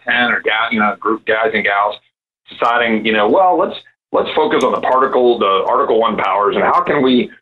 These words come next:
refocus our efforts on improving and increasing the power of the Congress?" That's all stuff you do in some sort of, uh, you know, law school, you know, classroom setting. You just need to state the need to reassert Article One powers and go give a list of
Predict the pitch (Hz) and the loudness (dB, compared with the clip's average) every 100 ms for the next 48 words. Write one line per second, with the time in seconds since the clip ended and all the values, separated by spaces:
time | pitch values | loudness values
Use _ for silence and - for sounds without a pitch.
0 | _ - 98 135 135 120 123 110 107 104 | _ -4 0 2 2 2 2 2 0 0
1 | 98 98 95 95 117 127 113 113 101 95 | 2 2 2 0 0 -2 -2 0 0 0
2 | 107 120 104 123 113 107 98 - 113 117 | 0 -2 -2 -2 0 0 -2 -2 -2 0
3 | 104 - 104 104 104 98 - 95 95 - | 0 0 0 2 2 0 -2 -2 -2 -2
4 | - - - _ _ _ - 208 - 214 | -6 -8 -16 _ _ _ -6 -4 -2 0
5 | 196 175 - 165 - 110 123 143 110 - | 2 0 0 -2 0 -2 2 2 2 0
6 | 120 - 139 92 80 - - - - 113 | 0 0 0 0 -4 -8 -6 -2 0 0
7 | 92 113 147 - 113 101 87 - - 110 | 2 2 2 0 2 2 0 -8 -4 -2
8 | 95 - 170 - 90 85 - 92 82 85 | 0 0 0 0 -2 -4 -2 0 0 -4
9 | - - - - - - 113 143 226 - | -10 -18 -14 -14 -16 -6 0 2 0 0
10 | - 196 165 - - - - - 170 - | 0 2 2 0 2 2 0 0 2 0
11 | - - - - - - - 110 110 127 | -2 -12 -16 -12 -12 -10 -2 2 4 4
12 | - 123 101 - _ - - 110 95 131 | 4 2 0 -4 _ -4 0 2 4 4
13 | 170 147 - - 147 - 123 120 117 113 | 4 2 2 2 2 2 2 2 2 2
14 | 107 92 135 135 117 104 110 107 95 123 | 0 -2 -2 0 0 0 0 0 2 2
15 | 139 117 143 123 104 - 131 | 2 2 2 2 0 0 -4